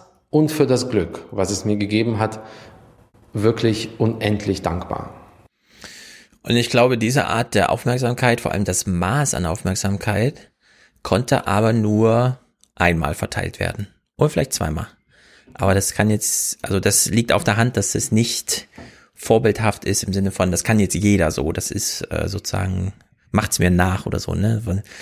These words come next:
Speaker 2: du brauchst halt für ein Hauskonzert zwanzigtausend Zuhörer und es macht nicht Sinn, das für zwei zu machen, so, dass man dann mehr Platz für andere Zuhörer, äh, für andere Künstler schafft. In der Hinsicht ist das so ein bisschen,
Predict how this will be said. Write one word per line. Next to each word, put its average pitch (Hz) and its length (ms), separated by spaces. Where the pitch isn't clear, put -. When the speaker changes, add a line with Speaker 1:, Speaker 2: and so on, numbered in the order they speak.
Speaker 2:
du - 80
brauchst 104 240
halt 110 120
für 120 60
ein 101 120
Hauskonzert 101 480
zwanzigtausend 101 520
Zuhörer 104 580
und 98 80
es - 120
macht - 180
nicht 110 140
Sinn, 110 140
das 101 100
für 95 140
zwei 95 240
zu 85 180
machen, 101 400
so, 98 440
dass - 160
man 107 140
dann 95 160
mehr 95 140
Platz - 260
für - 120
andere - 460
Zuhörer, 98 600
äh, 80 200
für - 140
andere 104 220
Künstler - 300
schafft. - 320
In 165 60
der 208 100
Hinsicht 196 320
ist - 120
das - 120
so - 80
ein 90 100
bisschen, - 360